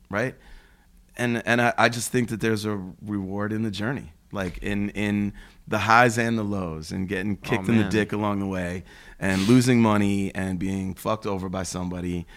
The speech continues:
Speaker 1: or, like, excelling and being given some dream job like a Beats by Dre or like the Fader opportunity, where it's like,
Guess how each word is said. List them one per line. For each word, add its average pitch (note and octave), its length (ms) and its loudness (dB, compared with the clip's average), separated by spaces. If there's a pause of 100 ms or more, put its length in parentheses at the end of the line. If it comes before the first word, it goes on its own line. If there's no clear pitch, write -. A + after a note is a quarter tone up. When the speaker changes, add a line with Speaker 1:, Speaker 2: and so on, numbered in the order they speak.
(240)
Speaker 1:
or, G2 360 4
like, F#2+ 240 -4
excelling A2 560 2
and F#2+ 100 0
being G2 220 0
given G2+ 280 -2
some G2 240 -2
dream G#2+ 380 0
job F#2 480 -2
like F#2 200 -6
a G#2 40 -6
Beats F#2 300 -8
by F2+ 180 -6
Dre F#2 360 -4
or F2 100 -4
like F#2 200 -8
the F2+ 80 -14
Fader F#2+ 360 -4
opportunity, F#2 580 -6
where G2 160 -4
it's - 140 -8
like, F#2 200 -6